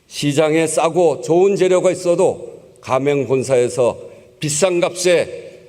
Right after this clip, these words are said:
사야 하는 일같이 불합리, 불공정한 관행을 바로잡아야 합니다.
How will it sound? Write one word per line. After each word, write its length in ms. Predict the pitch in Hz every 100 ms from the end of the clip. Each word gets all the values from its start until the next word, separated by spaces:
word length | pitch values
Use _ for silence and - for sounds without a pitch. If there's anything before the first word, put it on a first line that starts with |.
| - _
사야 500 | - - 180 175 165 - - - -
하는 320 | - 180 175
일같이 600 | 160 139 139 - - 95 - - - -
불합리, 560 | 135 139 131 131 113
불공정한 680 | - 147 147 165 160 156 156
관행을 840 | 143 139 139 143 123 - - - -
바로잡아야 680 | 120 127 120 120 107 104 90
합니다. 220 | 73